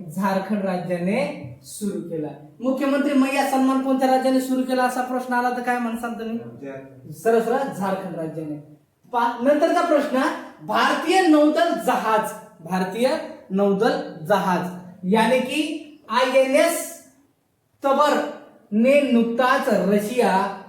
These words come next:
Speaker 1: देशासोबत सागरी भागीदारी काय केलं? एमपीएक्स सराव केला. काय केला?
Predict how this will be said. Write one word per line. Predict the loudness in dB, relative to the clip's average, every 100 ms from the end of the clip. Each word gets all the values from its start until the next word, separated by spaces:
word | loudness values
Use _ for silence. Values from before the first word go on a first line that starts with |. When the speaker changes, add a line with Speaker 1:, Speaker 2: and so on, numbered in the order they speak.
| -20 _ -6
Speaker 1:
देशासोबत | 0 2 2 0 0 0 0
सागरी | -2 -4 -6 -4 -2
भागीदारी | -2 -4 -4 -4
काय | -4 -6
केलं? | -2 0 2 0 -2 -8 -12 -2
एमपीएक्स | 0 2 0 0 -2
सराव | -4 -4
केला. | -6 -6 -4
काय | -4 -4
केला? | -2 0